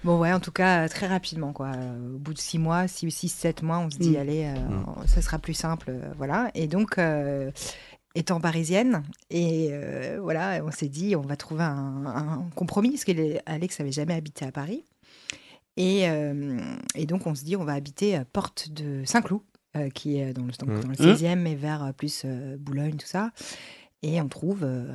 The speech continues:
Speaker 1: voilà, pas évident de trouver un appart sur Paris, et cetera,
Speaker 2: Ouais.
Speaker 1: mais bon, euh, alors ce qui
Speaker 3: Bah,
Speaker 1: est drôle, c'est
Speaker 3: oui,
Speaker 1: que,
Speaker 3: encore
Speaker 1: voilà.
Speaker 3: une fois, quand tu disais pas de hasard, c'est qu'on trouve un appartement. Moi, j'avais encore ma grand-mère qui habitait, euh, donc à la porte Saint-Cloud, et on trouve un appart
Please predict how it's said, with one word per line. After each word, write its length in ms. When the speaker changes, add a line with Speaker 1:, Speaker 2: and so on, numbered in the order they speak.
Speaker 1:
voilà, 180
pas 140
évident 240
de 60
trouver 180
un 140
appart 340
sur 140
Paris, 400
et 20
cetera, 480
Speaker 2:
Ouais. 80
Speaker 1:
mais 100
bon, 280
euh, 180
alors 220
ce 80
qui 80
Speaker 3:
Bah, 40
Speaker 1:
est 40
drôle, 360
c'est 60
Speaker 3:
oui, 200
Speaker 1:
que, 40
Speaker 3:
encore 160
Speaker 1:
voilà. 140
Speaker 3:
une 80
fois, 160
quand 400
tu 120
disais 280
pas 180
de 160
hasard, 340
c'est 140
qu'on 180
trouve 360
un 160
appartement. 640
Moi, 120
j'avais 220
encore 240
ma 140
grand-mère 560
qui 160
habitait, 440
euh, 240
donc 260
à 120
la 60
porte 220
Saint-Cloud, 380
et 40
on 80
trouve 220
un 100
appart 460